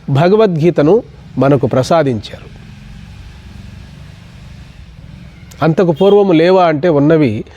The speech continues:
ఇంత విపులంగా వాటికి భాష్యాలు రాసినటువంటి వారు లేరు. శ్రీకృష్ణ పరమాత్మ బోధించిన భగవద్గీతకు గీతా భాష్యాన్ని రచించారు.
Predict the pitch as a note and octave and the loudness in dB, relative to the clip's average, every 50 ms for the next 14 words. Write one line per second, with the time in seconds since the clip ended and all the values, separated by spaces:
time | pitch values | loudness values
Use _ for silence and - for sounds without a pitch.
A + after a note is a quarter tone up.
0 | - - - - - C3+ D3+ E3 D#3 D#3+ C#3+ C#3+ C#3+ - F#3+ G3 G3 F#3+ F#3+ F3 | -20 -20 -18 -6 -2 0 2 2 2 2 2 2 2 2 2 2 4 4 4 2
1 | C#3+ B2 A2+ - - - - - - - D3 C#3 A#2+ B2 A#2+ A#2+ G#2 A#2 B2 D#3+ | 2 0 0 -4 -10 -20 -20 -12 -6 -2 -2 -2 0 0 -2 -2 0 0 0 0
2 | F3+ - - G3 F#3 E3+ D3 C#3 C#3 C#3 - - C3+ B2 A#2+ A#2 A#2 A2 A2 A2 | 0 0 0 0 2 2 2 2 0 0 0 0 -2 -2 -2 -2 -2 -2 0 0
3 | G#2+ G#2+ G#2+ G2+ G2+ G#2+ A#2 G#2+ F#2+ - - - - - - - - - - - | 2 2 0 0 0 0 0 0 -2 -6 -12 -20 -20 -20 -20 -20 -20 -20 -20 -20
4 | - - - - D3+ F3+ E3+ F3 E3 C3+ - E3+ C3+ D#3 D3 D3 D3 D3+ D3+ D3 | -20 -6 0 2 2 2 2 0 -2 -2 -2 0 0 2 2 2 2 2 0 0
5 | C#3 D3 D3 B2+ G#2+ - - - - - - - - - - C#3+ D#3+ E3 D#3 D3+ | 0 0 0 0 -2 -4 -10 -18 -20 -20 -20 -20 -14 -4 0 0 2 2 2 0
6 | D3+ B2+ D#3 C3+ C3 A#2 C3+ C#3+ D#3 F3+ F3+ D3+ C3+ C3+ C#3+ C3 - C#3 B2+ G3+ | 0 0 0 0 2 2 2 4 4 2 2 0 0 0 0 0 0 0 0 2
7 | A#3 B3+ - - - - - - - - C3 D#3+ G3 F3+ G#3+ F#3+ F3 C#3+ D3 C3+ | 0 0 -2 -6 -16 -20 -20 -18 -6 -2 0 2 2 2 2 2 2 2 2 0
8 | C3 - - - A#2+ A#2 A2 G2 G#2 - - G2 F2+ - - - - - - | 0 -2 -2 -2 -2 -2 -2 -2 -4 -4 -6 -8 -10 -10 -12 -18 -20 -20 -20